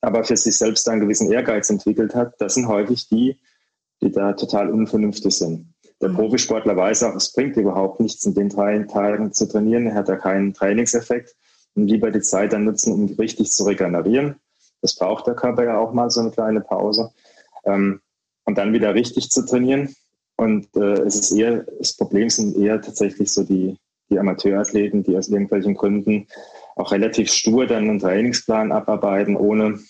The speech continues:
Speaker 1: zu variieren und ohne zu sehen, heute ist einfach die Situation eine andere und da hat das keinen Sinn.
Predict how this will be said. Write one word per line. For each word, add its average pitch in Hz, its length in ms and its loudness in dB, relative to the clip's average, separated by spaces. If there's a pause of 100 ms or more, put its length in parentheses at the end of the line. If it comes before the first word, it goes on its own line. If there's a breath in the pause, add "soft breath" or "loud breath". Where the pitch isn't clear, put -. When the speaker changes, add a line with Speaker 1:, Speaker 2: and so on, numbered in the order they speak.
(220 loud breath)
Speaker 1:
zu 101 200 -2
variieren 107 440 2
und 104 80 0
ohne 104 240 2
zu - 120 -2
sehen, 104 260 0
heute 95 240 2
ist 101 140 0
einfach - 420 -2 (240)
die - 60 -6
Situation 196 580 2
eine 101 80 0
andere 101 220 2
und 95 60 0
da 92 60 0
hat 87 140 0
das - 180 -2
keinen 90 220 -2
Sinn. - 300 -2